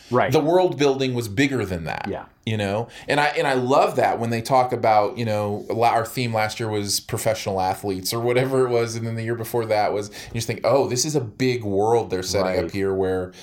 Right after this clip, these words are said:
Speaker 2: you know, somehow these rich people, you know, have a new gladiator sport, and it's, you know, death, e-, escape room death,
Speaker 1: Right.
Speaker 2: you know,
Speaker 1: Yeah.
Speaker 2: contest." So I found that fascinating. Um, the cold room was, like, the most ridiculous.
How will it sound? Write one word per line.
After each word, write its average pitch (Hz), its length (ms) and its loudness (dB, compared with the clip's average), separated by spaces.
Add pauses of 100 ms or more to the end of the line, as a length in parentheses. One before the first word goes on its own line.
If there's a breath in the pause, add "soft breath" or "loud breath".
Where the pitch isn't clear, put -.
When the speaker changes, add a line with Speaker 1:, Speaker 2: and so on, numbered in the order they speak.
(320 loud breath)
Speaker 2:
you 107 100 -2
know, 90 480 -2
somehow 117 640 2
these 110 260 -6
rich 123 340 -2
people, 98 540 -2 (400 soft breath)
you 107 140 -4
know, 95 460 -2
have 110 180 0
a 107 60 -2
new 113 160 -4
gladiator 101 580 0
sport, 90 480 -2
and 95 140 -4
it's, 90 280 -10
you 104 120 -4
know, 87 260 -6 (160)
death, 98 300 -2 (180)
e-, 101 120 -2
escape 101 520 -4
room 92 220 -4
death, - 400 -6 (100)
Speaker 1:
Right. 95 220 -2
Speaker 2:
you 90 80 -2
know, 90 200 -6 (140)
Speaker 1:
Yeah. 95 220 -2
Speaker 2:
contest." 90 640 -4
So 101 420 2 (560 loud breath)
I 107 80 -4
found 120 200 0
that 87 120 -4
fascinating. 90 800 -2
Um, 127 420 0
the 127 120 -2
cold 208 360 2
room 131 240 0
was, - 380 -2 (840)
like, 117 220 0
the 123 100 -2
most 123 480 0
ridiculous. - 680 -4